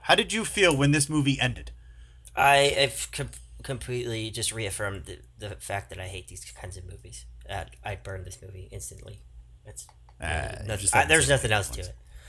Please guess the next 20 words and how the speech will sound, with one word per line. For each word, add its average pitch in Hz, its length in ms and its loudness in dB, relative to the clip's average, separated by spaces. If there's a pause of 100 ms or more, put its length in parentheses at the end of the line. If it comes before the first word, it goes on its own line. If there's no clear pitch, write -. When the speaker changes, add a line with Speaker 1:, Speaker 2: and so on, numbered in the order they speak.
(1160)
Speaker 2:
No, 185 140 8
I'm 233 280 6
gonna 233 180 6
try 214 160 8
to 196 80 8
watch 165 220 4
the 160 80 -4
two 139 160 -2
thousand 113 240 0
and 107 100 -6
three 107 160 -6
one, 92 220 -8
though. 95 260 -14
I, 131 380 2
I 127 40 0
might 139 200 2
need 123 140 -4
to, 127 220 -2
a 113 60 2
reminder. 110 600 -2